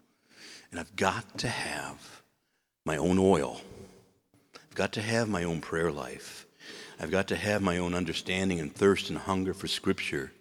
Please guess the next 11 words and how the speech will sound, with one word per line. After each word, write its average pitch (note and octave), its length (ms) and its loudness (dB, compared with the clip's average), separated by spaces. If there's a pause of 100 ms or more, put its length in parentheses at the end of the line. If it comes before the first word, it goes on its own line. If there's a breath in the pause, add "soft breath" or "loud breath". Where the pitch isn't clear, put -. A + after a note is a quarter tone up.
(320 loud breath)
I've E2+ 100 -6
got A2+ 180 6
to G#2+ 80 0
have G2 200 2
my F2+ 160 2
own G2+ 180 4
Holy G2+ 320 2
Communion F#2 680 -2
with D2+ 140 -12
the D#2+ 60 -8
Lord. F2+ 560 -4